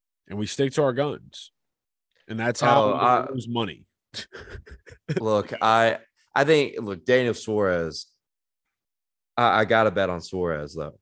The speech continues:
Speaker 2: Like, this is
Speaker 1: Ah.
Speaker 2: different. I, I said it before I eliminated him. I think the experience will, will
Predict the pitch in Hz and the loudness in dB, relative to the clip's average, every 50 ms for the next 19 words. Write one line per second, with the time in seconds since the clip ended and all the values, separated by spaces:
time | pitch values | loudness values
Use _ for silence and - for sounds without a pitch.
0 | _ _ - 87 85 80 92 90 - - 135 131 123 113 107 87 76 - - - | _ _ -8 -6 -6 -4 -6 -6 -6 -2 0 0 0 0 0 -2 -4 -6 -10 -16
1 | _ _ _ _ _ _ _ _ - 120 127 135 139 139 143 151 160 156 - - | _ _ _ _ _ _ _ _ -2 0 2 4 4 6 6 4 4 4 4 4
2 | 208 208 214 196 151 147 147 151 156 156 147 139 127 120 117 123 120 113 104 95 | 4 6 6 4 2 0 2 2 4 4 6 6 4 4 2 0 0 -2 -2 -2
3 | 90 87 82 85 - - 120 123 120 - 160 170 175 170 170 _ - 127 123 117 | -2 -2 -4 -6 -2 0 0 0 0 0 -2 -2 -2 -4 -6 _ -6 -2 -2 -2
4 | 117 - - - - 151 151 156 156 156 151 139 - - - 120 117 113 110 110 | -2 -4 -8 -2 0 2 4 4 2 2 0 -4 -6 -8 -4 0 2 2 4 2
5 | 104 - - _ - 110 107 101 95 90 | 0 -2 -6 _ -8 -6 -4 -4 -6 -8